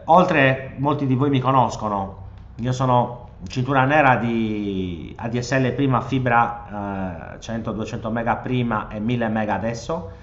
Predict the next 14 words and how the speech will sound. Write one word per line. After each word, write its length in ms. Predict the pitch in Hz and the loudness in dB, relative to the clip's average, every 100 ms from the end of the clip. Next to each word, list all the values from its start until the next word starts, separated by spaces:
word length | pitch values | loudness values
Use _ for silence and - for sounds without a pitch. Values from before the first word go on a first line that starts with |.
| - - | -20 -4
Io 240 | 165 151 | 2 2
già 180 | 117 170 | 8 8
da 320 | 175 135 123 - | 10 8 8 6
qualche 280 | 143 131 | 4 6
anno 260 | 185 185 165 | 6 6 6
mi 100 | 143 | 2
occupo 680 | 139 135 117 120 113 - - - - - - - - | 2 0 -2 2 2 -2 -12 -20 -20 -20 -18 -16 -10
con 180 | - 139 | -2 2
Illumia 600 | 147 160 170 170 180 185 - - - - - - - - - - - - - - - - - | 4 6 6 6 4 2 -4 -14 -16 -20 -20 -20 -20 -20 -16 -16 -14 -10 -10 -10 -14 -14 -12
di 200 | 117 170 | -2 0
vendita 360 | 160 156 160 165 | 2 2 2 2
di 100 | 147 | 2
energia 300 | 139 135 139 | 2 2 2
elettrica, 760 | 143 139 120 - 117 110 - | 2 2 -2 2 2 2 -2